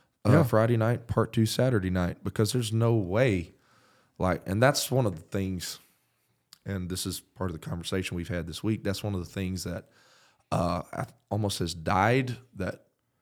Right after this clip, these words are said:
Speaker 1: if y'all are taking my vote, I think we need to resurrect,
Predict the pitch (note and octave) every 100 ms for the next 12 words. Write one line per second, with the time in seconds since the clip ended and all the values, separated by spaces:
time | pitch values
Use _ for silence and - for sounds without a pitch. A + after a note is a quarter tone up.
0 | _ _ - F#2 G#2 A2 - A2 G#2 G2
1 | A2 G2+ G#2 - F2+ G#2 G2+ G2+ F2 F2+
2 | G2 F2 E2+ G#2 C3 -